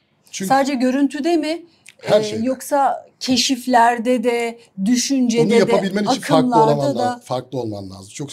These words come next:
Speaker 1: keşif yapamazsın. Keşif, e, Yay burcunun işi. Burada sana farklı düşünmeyi, her şeyi farklı yapmayı öğretiyor. Tamam mı? Kim ne yapıyorsa kaçacaksın oradan. Herkes Bodrum'a gidiyor,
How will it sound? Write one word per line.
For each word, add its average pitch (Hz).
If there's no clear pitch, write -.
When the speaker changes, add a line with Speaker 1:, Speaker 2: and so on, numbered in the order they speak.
Speaker 1:
keşif -
yapamazsın. 95
Keşif, -
e, 139
Yay 147
burcunun 110
işi. 226
Burada 156
sana 196
farklı 156
düşünmeyi, 131
her 147
şeyi 160
farklı 135
yapmayı 120
öğretiyor. 98
Tamam 147
mı? 92
Kim 208
ne 226
yapıyorsa 220
kaçacaksın 180
oradan. 98
Herkes 190
Bodrum'a 202
gidiyor, 214